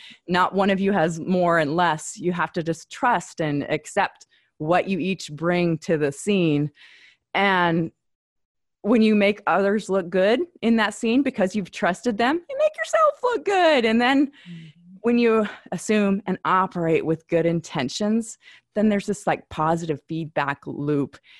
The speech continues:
Speaker 1: and stronger collaboration happens. And it all started because you just had faith and s-, trusted and supported your partner. I think that's
Speaker 2: <laughs>
Speaker 1: strong.
Speaker 2: I used to,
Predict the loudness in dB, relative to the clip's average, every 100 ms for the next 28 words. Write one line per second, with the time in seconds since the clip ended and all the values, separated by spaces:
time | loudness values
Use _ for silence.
0 | _ -2 -2 0 0 0 -4 0 0 2
1 | 2 2 2 0 -4 -4 -2 -2 -2 -4
2 | -2 -2 0 2 2 0 -2 -2 -2 -2
3 | -4 -2 -4 -6 -8 -8 -6 -8 -8 -4
4 | -4 -4 _ -8 -8 -8 -14 -16 -10 -10
5 | -8 -6 -4 -6 -6 -10 -6 -6 -4 -6
6 | -6 -12 -8 -6 -6 -4 -4 -6 -12 _
7 | _ _ _ _ -4 -2 0 -2 -2 -6
8 | -8 -18 -18 _ _ _ _ _ _ _
9 | _ _ _ 0 2 2 -2 -8 -6 -6
10 | -8